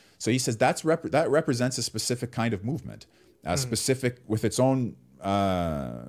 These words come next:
Speaker 1: with a specific way of thinking it through. But it remains under-theorized. It's not the most serious movement. Um, it has some prospects, he says. Like, some prospects for what?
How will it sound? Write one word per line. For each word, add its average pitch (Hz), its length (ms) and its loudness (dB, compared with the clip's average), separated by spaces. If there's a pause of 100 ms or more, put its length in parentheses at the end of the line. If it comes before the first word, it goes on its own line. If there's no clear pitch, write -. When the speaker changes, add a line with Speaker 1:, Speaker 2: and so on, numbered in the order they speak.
(120)
Speaker 1:
with 110 300 -4 (200)
a 101 60 -4
specific 127 400 -4
way 127 140 6
of 110 100 2
thinking 113 280 -2
it 98 100 -4
through. 120 340 -2 (380)
But 113 420 4 (140)
it 117 140 2
remains 120 480 4
under-theorized. 120 920 2
It's - 140 -8
not 107 180 0
the 95 60 -2
most 101 440 -2
serious 113 640 0 (320)
movement. 135 480 -2 (480)
Um, 92 540 2
it 113 120 4
has 123 300 0
some 127 200 2
prospects, 135 720 2
he 135 100 -4
says. 131 520 0 (260)
Like, 98 160 0
some 120 160 0
prospects 107 480 2
for - 200 -6
what? 82 300 0